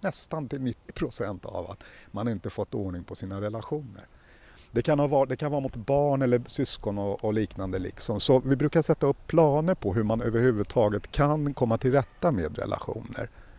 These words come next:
Och det brukar faktiskt funka. Det är, och hur, hur man kan gå vidare i någon slags slutsk-,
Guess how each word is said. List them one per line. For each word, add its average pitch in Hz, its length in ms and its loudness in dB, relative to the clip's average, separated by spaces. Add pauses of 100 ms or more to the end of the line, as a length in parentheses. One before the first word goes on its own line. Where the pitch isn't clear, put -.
(380)
Och - 100 4
det 131 80 8
brukar 160 260 4
faktiskt - 400 0
funka. - 760 -2 (500)
Det 127 240 8
är, 123 160 8 (1120)
och 117 280 6
hur, 123 160 2 (220)
hur 143 140 4
man 131 160 2
kan 120 200 4
gå 127 160 8
vidare 135 440 6
i 139 40 2
någon 120 140 4
slags - 380 0
slutsk-, 147 540 0